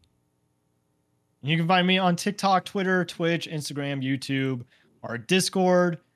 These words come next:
uh, the Nintendo Powercast, Cheesy C sixty-four, C H E E Z Y C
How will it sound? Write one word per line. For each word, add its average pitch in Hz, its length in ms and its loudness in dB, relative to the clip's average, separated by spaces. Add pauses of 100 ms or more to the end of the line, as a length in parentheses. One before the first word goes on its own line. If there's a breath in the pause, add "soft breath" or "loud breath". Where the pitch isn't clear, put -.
(440)
uh, 120 560 -4
the 120 140 -10
Nintendo 123 360 0
Powercast, 156 500 4
Cheesy 202 300 4
C 180 220 0
sixty-four, 170 580 -2
C 185 300 0
H 143 360 0
E 185 80 -2
E 170 240 0
Z 147 200 -2
Y 151 220 0
C 151 500 -4